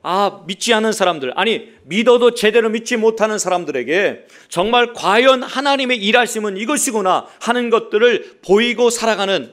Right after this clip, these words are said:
은혜가 있기를 주의 이름으로 축복합니다. 십계명은 그래서 감격으로 시작해요. 감격으로 시작해요. 하나님께서 그리스도의 십자가를 통하여서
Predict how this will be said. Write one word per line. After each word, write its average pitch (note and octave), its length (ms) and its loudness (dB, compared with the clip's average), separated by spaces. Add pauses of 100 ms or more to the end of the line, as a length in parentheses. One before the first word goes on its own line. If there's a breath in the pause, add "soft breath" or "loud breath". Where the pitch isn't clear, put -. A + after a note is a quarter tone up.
은혜가 G#3+ 280 2
있기를 E3+ 520 -4
주의 D#3+ 220 -2
이름으로 C3+ 380 -2
축복합니다. A#2 760 -4 (960 soft breath)
십계명은 D3+ 640 -4
그래서 B2+ 760 -6
감격으로 D3+ 720 -6
시작해요. A2 600 -14 (800 soft breath)
감격으로 D3+ 960 -8
시작해요. A#2 800 -18 (920)
하나님께서 E3+ 680 -2 (200 loud breath)
그리스도의 F3+ 880 0
십자가를 F#3+ 640 -2
통하여서 F3+ 640 0